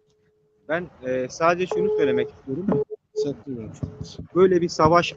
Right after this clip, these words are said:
Speaker 1: anında yani kendi ülkemizin insanları, yetkilileri bize buradan nasıl yardım edebileceklerini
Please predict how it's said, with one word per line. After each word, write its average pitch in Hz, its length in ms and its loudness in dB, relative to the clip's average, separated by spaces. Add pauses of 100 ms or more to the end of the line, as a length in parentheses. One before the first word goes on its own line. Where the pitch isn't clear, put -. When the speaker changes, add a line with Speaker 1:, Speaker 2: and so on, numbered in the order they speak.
(120)
Speaker 1:
anında 143 560 2 (840)
yani 151 380 4
kendi 160 320 0
ülkemizin 151 600 0 (240)
insanları, 147 680 2
yetkilileri 143 760 2 (500)
bize 156 280 2 (640)
buradan 165 380 4
nasıl 196 200 0
yardım 160 380 4
edebileceklerini 147 920 0